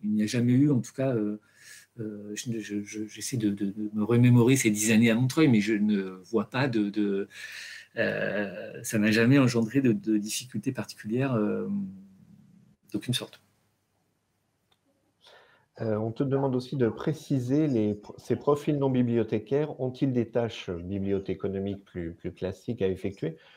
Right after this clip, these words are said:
Speaker 2: ou alors leur temps de travail est-il dédié pleinement à leur spécialité ?
Speaker 1: Non, non, mais ils ont bien sûr des, des temps de travail, euh, sur les collections, sur les, euh, d'accueil du public, enfin, je veux dire, comme, comme tout le monde.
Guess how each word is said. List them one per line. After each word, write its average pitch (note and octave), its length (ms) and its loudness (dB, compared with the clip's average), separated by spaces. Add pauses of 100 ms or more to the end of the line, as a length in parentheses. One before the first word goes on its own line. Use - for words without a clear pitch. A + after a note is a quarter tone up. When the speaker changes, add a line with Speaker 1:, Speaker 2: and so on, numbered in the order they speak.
(160)
Speaker 2:
ou G#2+ 120 6
alors B2 280 6
leur G2 220 0
temps C3+ 180 0
de B2 80 -4
travail A#2 440 2
est-il G#2 260 -2
dédié G#2+ 360 0
pleinement B2+ 640 0
à A#2 80 -4
leur A2 180 -4
spécialité ? F#2+ 720 -8 (1300)
Speaker 1:
Non, A#2 100 6
non, F3 80 8
mais A#2+ 120 6
ils G2 140 2
ont A#2+ 40 2
bien G#2+ 180 6
sûr - 240 2
des, F#2+ 640 -2
des F2+ 100 -10
temps G2+ 140 -4
de F#2+ 140 -2
travail, A#2 480 0
euh, F#2+ 160 0
sur - 240 -4
les F#2+ 100 -2
collections, A#2+ 720 2
sur B2+ 260 -4
les, G2 220 0
euh, F#2+ 140 -2
d'accueil G2 320 -2
du F#2 100 -2
public, A2+ 360 2
enfin, G#2+ 120 -2
je G2 60 2
veux G#2+ 40 0
dire, - 60 -6
comme, G#2+ 380 2
comme G#2+ 180 2
tout B2+ 120 0
le B2+ 60 6
monde. D3+ 320 6